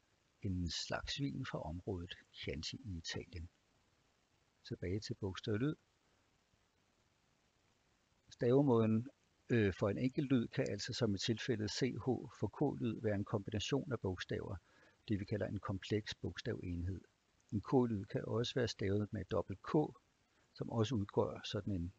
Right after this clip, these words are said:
kompleks bogstavenhed. Det finder vi nogle få ord, som for eksempel akkord og bakant.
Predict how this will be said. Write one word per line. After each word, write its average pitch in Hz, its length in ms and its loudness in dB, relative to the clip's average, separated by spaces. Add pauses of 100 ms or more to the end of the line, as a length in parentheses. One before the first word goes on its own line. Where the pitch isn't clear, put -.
kompleks - 480 -6
bogstavenhed. 90 760 -4 (1700)
Det 110 100 -4
finder 110 240 0
vi 107 120 0
nogle 87 220 -2 (120)
få 139 160 4
ord, 123 280 -2
som 98 200 -4
for - 120 -6
eksempel 98 440 -6
akkord 98 640 -2 (160)
og - 140 -10
bakant. - 600 -4